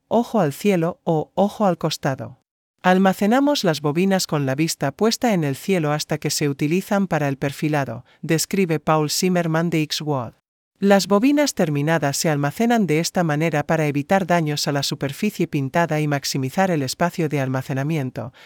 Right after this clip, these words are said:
lo que permite más toneladas por pie cuadrado de espacio de almacén. Sin embargo, Zimmerman continúa explicando que las bobinas W I P, en cambio, se guardan ojo al lado.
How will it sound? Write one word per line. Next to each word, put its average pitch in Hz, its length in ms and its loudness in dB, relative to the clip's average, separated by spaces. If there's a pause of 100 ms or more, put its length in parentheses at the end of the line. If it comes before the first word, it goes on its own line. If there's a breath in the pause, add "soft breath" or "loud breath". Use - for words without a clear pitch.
lo 196 220 2
que 185 100 2
permite 190 460 0
más 165 240 0
toneladas 143 580 -2
por 143 220 -4
pie 196 200 2
cuadrado 165 520 0
de 143 100 -2
espacio 165 500 -2
de 156 120 0
almacén. 143 600 -6 (420)
Sin 196 260 2
embargo, 170 560 2 (180 soft breath)
Zimmerman 247 600 2
continúa 165 560 0
explicando 151 680 -2
que 151 120 -2
las 131 180 -2
bobinas 151 480 -2
W 151 480 -2
I 151 80 -2
P, 147 300 -6 (120)
en 147 200 -4
cambio, 165 480 0 (160 soft breath)
se - 180 0
guardan 202 460 2
ojo 180 260 0
al 160 80 0
lado. 127 380 -8